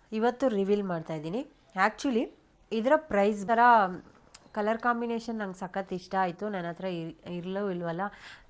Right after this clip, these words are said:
Actually ಪೋಚಂಪಲ್ಲಿ ಸ್ಯಾರಿನೇ ಇರಲಿಲ್ಲ ನನ್ನ ಹತ್ರ. So ನನಗೆ ಈ ಥರ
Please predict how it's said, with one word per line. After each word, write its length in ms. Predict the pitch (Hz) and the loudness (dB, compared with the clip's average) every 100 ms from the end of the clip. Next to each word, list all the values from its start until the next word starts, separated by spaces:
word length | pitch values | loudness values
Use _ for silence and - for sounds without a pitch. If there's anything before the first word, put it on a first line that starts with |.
| 160 | -6
Actually 260 | 170 - 240 | -4 -2 -4
ಪೋಚಂಪಲ್ಲಿ 680 | 240 - 196 196 220 233 226 | -4 -6 -4 -2 -2 -2 -2
ಸ್ಯಾರಿನೇ 600 | - 185 220 233 220 214 | -2 -2 0 0 -2 -4
ಇರಲಿಲ್ಲ 340 | 190 190 180 | -4 -4 -4
ನನ್ನ 220 | 170 156 | -6 -8
ಹತ್ರ. 180 | 156 - 247 - - - - | -8 -6 -6 -6 -16 -20 -14
So 120 | - 175 | -10 -4
ನನಗೆ 680 | 170 190 214 202 180 170 160 160 - - - - | -4 -4 -6 -2 0 0 0 -6 -12 -16 -20 -14
ಈ 40 | 196 - | -14 -10
ಥರ 120 | 185 | -8